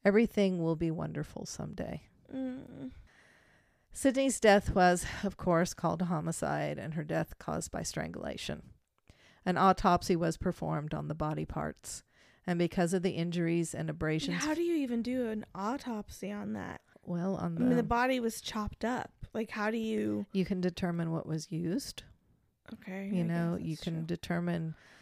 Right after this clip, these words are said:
Speaker 1: maybe particles or things on the parts, you know, the body parts, uh,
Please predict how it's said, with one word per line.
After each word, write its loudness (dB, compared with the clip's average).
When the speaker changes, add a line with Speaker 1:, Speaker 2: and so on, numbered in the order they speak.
Speaker 1:
maybe -2
particles 0
or -4
things -2
on -2
the -6
parts, -4
you -2
know, -2
the -4
body -4
parts, -4
uh, -4